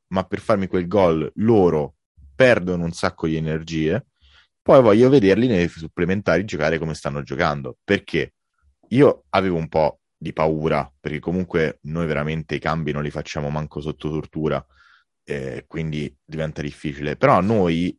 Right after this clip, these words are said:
a fine partita avevamo ancora tre cambi da fare potenziali, mentre loro uno solo, no? Perché nei tempi supplementari è comunque il sesto cambio volendo.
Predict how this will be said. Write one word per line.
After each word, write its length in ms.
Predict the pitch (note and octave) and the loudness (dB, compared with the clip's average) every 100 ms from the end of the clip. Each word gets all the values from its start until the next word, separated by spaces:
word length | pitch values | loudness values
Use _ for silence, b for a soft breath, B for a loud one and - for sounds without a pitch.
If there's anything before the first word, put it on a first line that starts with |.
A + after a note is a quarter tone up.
| _ | _
a 140 | C#2+ D#2+ | -8 -8
fine 580 | - G#2+ A2 G2+ F#2 _ | -6 -4 0 0 -2 _
partita 460 | D#2+ D#2+ F2 D#2 D2 | -8 -8 -8 -4 -2
avevamo 260 | D#2 E2+ | -2 -2
ancora 320 | E2+ - G#2+ | -6 -2 -2
tre 180 | - F2 | -2 -8
cambi 300 | - F#2+ F#2 | -4 -2 0
da 120 | E2+ D#2+ | -2 0
fare 280 | F#2+ E2 | 2 2
potenziali, 800 | D#2 D2 D2+ - D#2 D2 D2 C#2+ - | -2 -4 -6 -4 -2 -2 -2 -6 -6
mentre 320 | E2 D#2 - | -6 -6 -2
loro 380 | F2+ G#2 E2 - | 2 4 2 -2
uno 200 | F2 D#2+ | -6 -6
solo, 300 | D#2 F2+ D#2 | -4 -2 0
no? 160 | D2+ D2+ | 0 -2
Perché 340 | D2 - C#2+ | -4 -8 -10
nei 140 | C#2+ D2 | -8 -6
tempi 280 | D2 - C#2+ | -8 -10 -16
supplementari 580 | - C#2+ D2 - D2+ | -12 -8 -8 -4 -4
è 60 | D2 | -4
comunque 580 | D#2 D2+ D2 D2+ D2 - | -6 -10 -8 -8 -8 -10
il 120 | C#2+ | -16
sesto 380 | - C#2+ C2+ - | -10 -10 -10 -8
cambio 380 | D2+ D#2 C#2+ D2 | -4 -4 -6 -8
volendo. 480 | D2 C#2+ B1+ C2 | -8 -8 -10 -16